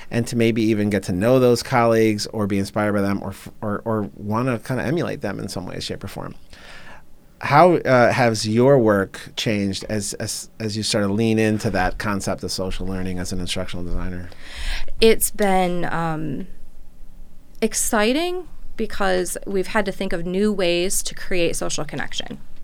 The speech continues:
Speaker 2: Um, people tend to be a little different online than the way they are in real life.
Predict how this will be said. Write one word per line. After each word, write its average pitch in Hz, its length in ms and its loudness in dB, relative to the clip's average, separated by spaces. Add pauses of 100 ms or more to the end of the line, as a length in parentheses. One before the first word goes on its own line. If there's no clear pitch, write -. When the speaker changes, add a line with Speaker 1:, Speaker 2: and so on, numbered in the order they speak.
(420)
Speaker 2:
Um, 160 480 0 (2250)
people 233 1200 0 (320)
tend 196 400 -6
to 185 240 -6
be 170 600 -4 (840)
a 196 80 -6
little 240 360 -2
different 202 480 -4
online 175 720 -4 (400)
than 170 800 -4 (400)
the 185 100 -2
way 175 180 0
they 170 140 0
are 160 180 0
in 156 60 -6
real 143 160 -6
life. - 320 -8